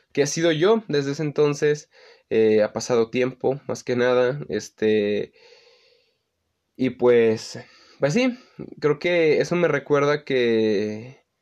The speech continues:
que hay cosas que cambian, pero hay cosas que se quedan igual. El libro se queda igual, pero me gusta ver que al momento de yo leer esas primeras pa-, esa primera partecita de-, del primer capítulo, se llama La marmota y la avioneta.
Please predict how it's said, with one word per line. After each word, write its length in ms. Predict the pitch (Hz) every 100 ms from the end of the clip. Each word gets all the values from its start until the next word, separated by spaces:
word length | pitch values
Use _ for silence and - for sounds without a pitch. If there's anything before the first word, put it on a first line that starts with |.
| _ _ _
que 120 | - 143
hay 80 |
cosas 260 | 151 160 156
que 120 | 139
cambian, 380 | - 156 156 147
pero 140 | 135 127
hay 60 |
cosas 240 | 143 139 -
que 100 | 117
se 140 | 117
quedan 240 | 127 127
igual. 420 | 117 113 127 147 - -
El 160 | 110 117
libro 200 | 123 120
se 140 | 123
queda 220 | - 120
igual, 320 | 120 117 120 120
pero 340 | 120 110 104 - - - _ -
me 100 | 123
gusta 380 | 123 127 - 135
ver 240 | 135 127
que 480 | - 135 127 113 101 -
al 140 | 127
momento 320 | 139 147 147
de 100 | 160
yo 120 | 151
leer 180 | 151 147
esas 220 | 147 -
primeras 460 | - 135 135 135 135
pa-, 140 | 139
esa 240 | 131 - 156
primera 360 | 135 131 135
partecita 680 | 135 127 120 - 120 - 123 131
de-, 300 | 113 - 104
del 240 | 127 127
primer 200 | 131 131
capítulo, 320 | 127 143 143
se 120 | 139 131
llama 140 | 135
La 120 | 135
marmota 440 | 120 113 117 113 127
y 20 |
la 100 | 120
avioneta. 520 | 113 113 110 131